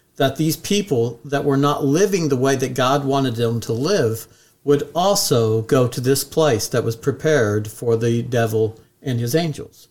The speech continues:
Hell is a prepared place for an unprepared people. These people were not prepared to visit the sick. They were not prepared to feed the hungry.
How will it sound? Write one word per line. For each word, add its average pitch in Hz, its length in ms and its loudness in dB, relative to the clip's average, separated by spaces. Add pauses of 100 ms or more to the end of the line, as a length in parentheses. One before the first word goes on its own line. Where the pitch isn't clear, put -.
(360)
Hell 120 520 0 (100)
is 131 100 -4
a 135 80 -2
prepared 156 540 0
place 123 520 0 (220)
for 135 200 0
an 135 80 2
unprepared 127 720 0
people. 113 460 -4 (400)
These 175 240 -2
people 160 340 0
were 135 160 2
not 139 300 0
prepared 143 720 -2 (380)
to 123 340 2
visit 131 380 0
the 113 80 -6
sick. - 520 -2 (160)
They 135 160 -2
were 139 140 4
not 139 260 0
prepared 151 680 2
to 127 260 -2 (320)
feed 165 380 -2
the 143 140 2
hungry. 175 720 -2